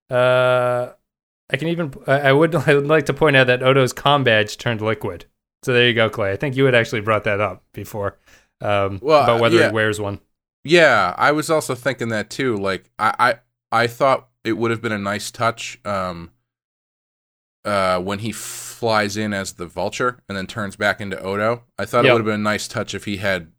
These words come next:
Speaker 2: formed into whatever clothes that the other people were wearing, as
Speaker 1: Yep.
Speaker 2: opposed to his, uh, D S. No, seriously, 'cause it, I mean,
Speaker 1: Yeah,
Speaker 2: it
Speaker 1: that's, that, that's true. Yeah, he, he, he would fully be immersed in their culture at that point. He'd be in their little monkey robe, or their monk robes or whatever, you know?
Speaker 2: Yeah, you know, I mean, that's a,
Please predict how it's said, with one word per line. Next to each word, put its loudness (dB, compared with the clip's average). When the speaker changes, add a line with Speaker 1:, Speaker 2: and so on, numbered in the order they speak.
Speaker 2:
formed -4
into -8
whatever -4
clothes -6
that -8
the -8
other -8
people -12
were -10
wearing, -10
as -12
Speaker 1:
Yep. 2
Speaker 2:
opposed -8
to -8
his, -8
uh, -4
D -10
S. -10
No, 2
seriously, -2
'cause -8
it, -2
I -4
mean, 0
Speaker 1:
Yeah, 6
Speaker 2:
it 4
Speaker 1:
that's, 0
that, 0
that's 0
true. 4
Yeah, 4
he, 0
he, 0
he 2
would 4
fully 4
be 2
immersed 0
in -2
their 2
culture 0
at -2
that 0
point. -2
He'd -6
be -2
in -4
their 0
little -2
monkey -6
robe, -2
or -2
their -4
monk -4
robes -4
or -6
whatever, -2
you -6
know? -8
Speaker 2:
Yeah, 4
you -2
know, -2
I -2
mean, -4
that's -4
a, -2